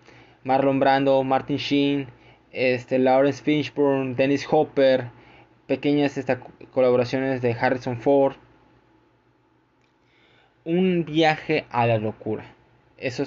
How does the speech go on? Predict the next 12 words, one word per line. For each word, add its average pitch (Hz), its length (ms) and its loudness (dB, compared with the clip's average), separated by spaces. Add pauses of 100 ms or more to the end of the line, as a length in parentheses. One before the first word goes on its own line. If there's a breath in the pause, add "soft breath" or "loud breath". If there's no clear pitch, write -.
(120)
eso 143 200 -6
se 135 180 -4
podría, 123 340 2
este, 113 720 -4 (1120 soft breath)
eh, 120 240 -6
definir. 120 440 -2
Es 127 140 -4
un 151 140 -2
viaje 143 260 2
a 139 40 4
la 131 80 2
locura. 123 500 0